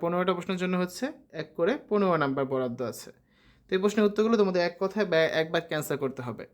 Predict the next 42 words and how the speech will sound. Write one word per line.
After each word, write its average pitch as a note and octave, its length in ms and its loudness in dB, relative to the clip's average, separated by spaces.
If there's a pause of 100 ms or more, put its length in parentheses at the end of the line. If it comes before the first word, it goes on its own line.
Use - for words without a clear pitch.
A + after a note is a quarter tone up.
(880)
তারপরে G3 340 4
থাকবে G#3+ 280 4
হচ্ছে A3+ 180 0
সংক্ষিপ্ত G#3+ 500 2
প্রশ্নের G#3 320 0
উত্তর E3 260 -4
দাও। A3 140 2 (280)
এরকম G3 320 2
প্রশ্ন G#3 200 4
থাকবে G#3 280 6
পাঁচটা, F#3+ 360 0 (300)
পাঁচটা F#3 260 -2
থেকে G3 180 4
তোমাদের F#3 220 0
অ্যান্সার E3+ 220 2
করতে F3+ 160 0
হবে F3 160 -2
যে E3 80 2
কোনো F3 200 0
চারটা। F#3 440 2 (760)
তাহলে F3+ 140 2 (140)
প্রতিটা A3 320 2
পাঁচ G#3+ 260 6
করে A3+ 240 2
চারটা G#3+ 300 2
প্রশ্নের G3 240 0
জন্য G3+ 120 4
কত G3+ 220 2
নাম্বার G#3+ 260 2
থাকবে? G#3+ 280 -2 (260)
বিশ F3 200 -6
নাম্বার F#3 220 4
বরাদ্দ D3+ 320 2
রয়েছে C#3 320 0
এখানে। C#3+ 240 -4 (760)
তো - 40 -
এই G3+ 140 6
প্রতিটা A3+ 340 2
প্রশ্ন A3+ 240 0
এখানে G#3+ 240 2
সমান F#3+ 320 0
সংখ্যক F#3 260 -6